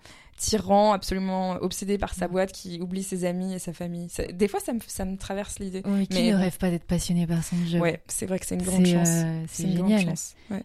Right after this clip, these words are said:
Speaker 2: d'être passionné par son job.
Speaker 1: Mm.
Speaker 2: Et d'avoir le courage de créer son job, euh, qui te passionne.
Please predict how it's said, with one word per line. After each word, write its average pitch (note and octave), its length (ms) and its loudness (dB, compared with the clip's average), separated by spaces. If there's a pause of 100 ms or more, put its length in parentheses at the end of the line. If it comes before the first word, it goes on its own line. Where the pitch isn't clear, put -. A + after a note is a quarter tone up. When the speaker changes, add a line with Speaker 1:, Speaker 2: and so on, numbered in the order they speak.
Speaker 2:
d'être E3+ 160 -6
passionné E3+ 400 0
par E3 160 0
son E3 220 -2
job. D#3+ 200 -2 (340)
Speaker 1:
Mm. G3+ 60 0 (220)
Speaker 2:
Et F3+ 40 -4
d'avoir F3+ 260 4
le F3+ 100 4
courage G3+ 520 2 (180)
de E3 160 -6
créer F3 260 -2
son E3+ 240 2
job, E3+ 260 0
euh, D#3+ 300 -4
qui - 160 -16
te - 60 -20
passionne. F3 420 -8